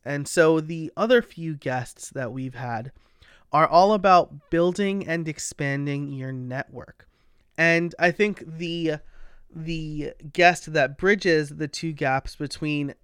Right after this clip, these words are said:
uh, good, clear content and expanding your network is Matt Medeiros.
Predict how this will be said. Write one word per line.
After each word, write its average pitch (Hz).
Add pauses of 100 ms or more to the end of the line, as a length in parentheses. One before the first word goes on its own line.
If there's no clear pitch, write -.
(180)
uh, 131 (160)
good, 160 (340)
clear 160
content 151 (420)
and 156
expanding 151
your 143
network 139
is 147
Matt 139
Medeiros. 165